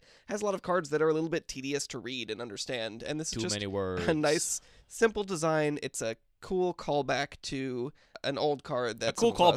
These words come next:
Speaker 2: callback to Modern Horizons two, which comes out in two months.
Speaker 1: Well, no,
Speaker 2: <laughs>
Speaker 1: it's, it's also a cool callback to, uh, to Abundance, uh, which
Speaker 2: Right.
Speaker 1: was the enchantment that sort of let you do this repeatedly. Um, and yeah, like,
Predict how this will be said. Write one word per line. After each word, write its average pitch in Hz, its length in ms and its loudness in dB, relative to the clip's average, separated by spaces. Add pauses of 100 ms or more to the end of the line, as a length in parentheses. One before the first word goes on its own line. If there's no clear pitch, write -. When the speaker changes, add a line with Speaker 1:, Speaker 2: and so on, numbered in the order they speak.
(120)
Speaker 2:
callback 165 80 0
to 165 100 0
Modern 151 300 8
Horizons 151 480 4
two, 156 180 4
which 143 160 4
comes 165 280 4
out 156 120 8
in 147 60 -8
two 156 300 2
months. 156 200 4
Speaker 1:
Well, 277 220 12
no, 262 200 10
Speaker 2:
<laughs> - 20 12
Speaker 1:
it's, 160 120 6
it's 165 240 2
also 202 300 6
a 185 80 6
cool 180 280 4
callback 160 420 4
to, 151 280 2
uh, 135 240 6
to 156 180 0
Abundance, 151 640 0
uh, 120 300 0
which 107 220 -6
Speaker 2:
Right. 107 180 2
Speaker 1:
was 131 160 -6
the 127 80 0
enchantment 123 340 -2
that 101 100 -10
sort 117 120 -4
of 101 60 -10
let 90 120 -4
you 101 60 -8
do 110 100 -8
this 95 160 -4
repeatedly. 151 640 0
Um, 135 340 0
and 190 140 0
yeah, 196 320 6
like, 143 240 0